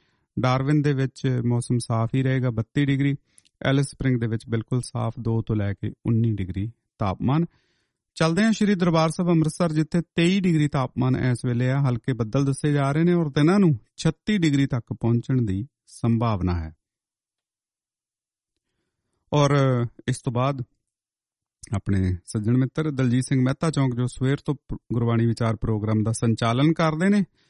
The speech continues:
ਸੁਨੇਹਾ ਭੇਜਦੇ ਨੇ। ਇੱਕ ਤਸਵੀਰ ਦੇ ਉੱਤੇ ਬਜ਼ੁਰਗ ਜਾ ਰਹੇ ਨੇ ਤੇ ਕਹਿੰਦੇ ਨੇ ਕਿ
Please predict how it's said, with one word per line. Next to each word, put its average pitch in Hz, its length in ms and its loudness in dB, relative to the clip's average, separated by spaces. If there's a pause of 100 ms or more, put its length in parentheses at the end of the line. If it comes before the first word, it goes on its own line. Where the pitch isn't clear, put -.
(120)
ਸੁਨੇਹਾ 160 440 4
ਭੇਜਦੇ 175 340 2
ਨੇ। 160 80 4
ਇੱਕ 160 120 -4
ਤਸਵੀਰ 147 560 -2
ਦੇ 151 100 2
ਉੱਤੇ 143 240 -2
ਬਜ਼ੁਰਗ 131 600 -2
ਜਾ 113 280 -2
ਰਹੇ 139 120 -2
ਨੇ 131 220 0 (340)
ਤੇ 110 460 -2
ਕਹਿੰਦੇ 120 260 0
ਨੇ 131 120 2
ਕਿ 139 160 -6